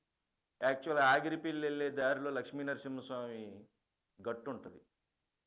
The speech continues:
దానికి అసలు ఒకప్పుడు కింద నుంచి పైకి ఎక్కేవాళ్ళు ఉండేవాళ్ళు కదా, కింద గుడి వరకే వెళ్ళి వెళ్ళేవాళ్ళు. కొన్ని, కొన్ని అలాంటి దానికి కింద నుంచి ఆనం నారాయణ రెడ్డి గారితో మాట్లాడి ఈయన అహర్నిశలు కృషి చేసి రెండు కోట్ల రూపాయలు శాంక్షన్ చేపించి పై వరకు already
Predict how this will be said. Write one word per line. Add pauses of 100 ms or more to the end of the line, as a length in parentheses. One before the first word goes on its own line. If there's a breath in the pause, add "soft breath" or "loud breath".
(140)
దానికి
అసలు
ఒకప్పుడు
కింద
నుంచి
పైకి
ఎక్కేవాళ్ళు
ఉండేవాళ్ళు
కదా,
కింద
గుడి
వరకే
వెళ్ళి
వెళ్ళేవాళ్ళు. (540)
కొన్ని,
కొన్ని (240)
అలాంటి
దానికి
కింద
నుంచి
ఆనం
నారాయణ
రెడ్డి
గారితో
మాట్లాడి
ఈయన (500)
అహర్నిశలు
కృషి
చేసి
రెండు
కోట్ల
రూపాయలు
శాంక్షన్
చేపించి
పై
వరకు
already